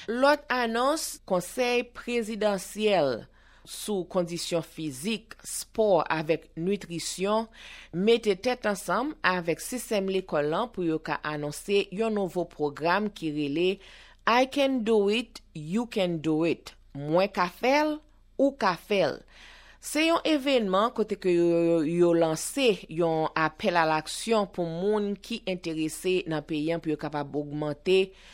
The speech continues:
konsyantizasyon konsènan enpòtans aktivite fizik chak jou nan lavi moun ki andikape e tou enplemente tout sistèm resous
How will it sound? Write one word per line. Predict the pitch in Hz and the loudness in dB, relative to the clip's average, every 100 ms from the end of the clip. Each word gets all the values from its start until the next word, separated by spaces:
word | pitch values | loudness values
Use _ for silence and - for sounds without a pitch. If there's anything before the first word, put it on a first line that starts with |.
| - - _ | -20 -20 _
konsyantizasyon | - 214 - 196 175 170 151 143 - 196 202 208 | 2 2 2 -2 -2 -2 0 0 0 -2 0 0
konsènan | - 196 - 165 160 165 170 | -2 -4 0 -2 0 -2 -4
enpòtans | 160 165 151 - - 240 - - - - | -4 0 -2 -2 0 2 0 -8 -8 -2
aktivite | 190 190 190 170 175 160 - | -2 -2 -8 -6 -4 -4 -4
fizik | - 151 131 208 226 - - | -6 -8 -6 -6 -6 -10 -8
chak | - 220 180 151 | -2 4 4 2
jou | 139 131 214 233 - | -6 -4 -2 -4 -2
nan | 165 170 | 0 2
lavi | 165 165 | 2 0
moun | 160 185 190 | -2 -2 -2
ki | 190 - | -4 -2
andikape | 160 147 - 147 - 185 214 - - - - | -2 -2 -4 -4 0 0 0 -4 -20 -12 0
e | 175 | 0
tou | 165 214 - | 2 0 2
enplemente | 170 - 170 156 156 147 208 202 208 - - - | 0 0 -2 0 -2 0 4 4 2 -4 -20 -6
tout | 233 240 - | -4 -4 -4
sistèm | - 208 202 - 165 156 | -6 -6 -6 0 0 0
resous | 156 151 - 269 262 - - - | -2 -4 -2 -2 -2 -2 -6 -8